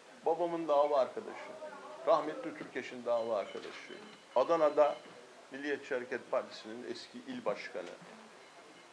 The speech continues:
Ondan sonra bizim saydığımız, sevdiğimiz büyüklerden bir tanesi ama bunu da bugün öğrendim.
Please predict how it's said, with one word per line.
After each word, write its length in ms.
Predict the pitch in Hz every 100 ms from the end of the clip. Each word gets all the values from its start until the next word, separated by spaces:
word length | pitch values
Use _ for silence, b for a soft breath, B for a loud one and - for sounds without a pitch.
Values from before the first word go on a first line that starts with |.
| -
Ondan 120 | 123
sonra 280 | 110 113 -
bizim 260 | 160 143 127
saydığımız, 540 | 156 143 127 127 139
sevdiğimiz 600 | - 139 135 135 147 123
büyüklerden 580 | 127 127 135 135 151 165
bir 60 |
tanesi 300 | 202 208 -
ama 180 | 220 233
bunu 140 | 247 254
da 120 | 285
bugün 180 | 254 214
öğrendim. 420 | 135 95 -